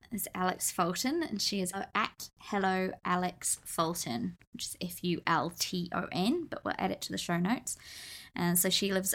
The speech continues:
a bright and colourful life. And if you love all things colour and really going really bold with your colour, that she's a great account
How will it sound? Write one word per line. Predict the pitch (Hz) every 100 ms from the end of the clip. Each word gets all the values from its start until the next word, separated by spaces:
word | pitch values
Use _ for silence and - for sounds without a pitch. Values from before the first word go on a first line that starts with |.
| -
a | 190
bright | 175 175 175 - -
and | 185 185
colourful | 180 175 - 175
life. | 175 175 175 175 -
And | 196
if | 190 -
you | 190
love | 190 180 175 190 -
all | 214 214 220
things | 233 208 185 185
colour | - 185 180
and | 175 175
really | 185 185 185
going | 180 170 170 170
really | 220 220 196
bold | 175 170 175
with | -
your | 180
colour, | - - 76 82 -
that | 196 -
she's | - 190 180
a | 175
great | 175 - 170 160 -
account | - 156 -